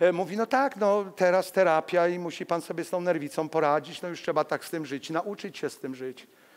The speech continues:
A ja nie chciałem tego zaakceptować. Ja nie chciałem żyć z tym.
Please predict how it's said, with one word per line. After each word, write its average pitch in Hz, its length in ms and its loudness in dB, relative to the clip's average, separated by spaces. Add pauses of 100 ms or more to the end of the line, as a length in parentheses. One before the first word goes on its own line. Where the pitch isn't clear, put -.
(380)
A 139 100 4
ja 135 100 6
nie 151 120 2
chciałem 202 380 2
tego 131 220 -2
zaakceptować. 120 840 -4 (280)
Ja 147 180 6
nie 160 200 0
chciałem 202 680 2
żyć 220 420 -4
z - 100 -16
tym. 117 260 -8